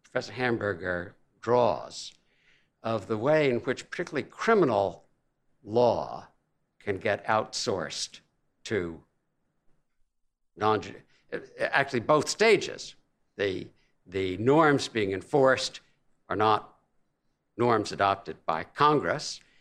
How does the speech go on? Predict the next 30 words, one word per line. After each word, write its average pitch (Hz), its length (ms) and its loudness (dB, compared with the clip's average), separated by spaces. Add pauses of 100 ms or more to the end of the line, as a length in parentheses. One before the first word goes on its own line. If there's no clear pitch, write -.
(180)
and 104 300 0
the 98 100 -2
enforcing 98 520 -2
entities 120 600 0 (340)
are 90 100 0
not 104 420 0 (260)
courts, - 520 0
and, 98 380 -2
and 92 180 -8
yet 98 340 -2
someone 87 440 -4
can 85 240 -8
be 76 260 -6 (340)
taken 101 300 -2
off 80 240 -6
to - 120 -20
jail 95 500 -4 (380)
or 90 260 -4
have 87 220 -4
a 82 60 -10
fine 147 360 0
imposed 80 500 -8
on 67 180 -8
him. 60 140 -18 (840)
Um, 120 400 2 (1080)
I 131 80 0
d-, 131 100 -6 (560)
this 147 220 -2
is, - 300 -4
uh, 98 540 -2